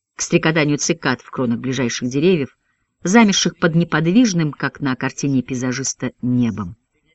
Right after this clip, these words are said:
На одной из страниц была фотография того, что случилось в Далласе, штат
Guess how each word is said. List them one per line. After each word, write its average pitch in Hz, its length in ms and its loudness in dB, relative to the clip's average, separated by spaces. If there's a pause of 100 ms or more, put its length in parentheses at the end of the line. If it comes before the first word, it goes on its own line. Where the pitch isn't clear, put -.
(920)
На 156 220 4
одной 196 300 6
из 254 100 4
страниц 240 440 4
была 214 180 2
фотография 226 440 0
того, 196 400 0
что - 240 -2
случилось 196 500 0
в 147 100 -4
Далласе, 165 600 2
штат 123 320 -4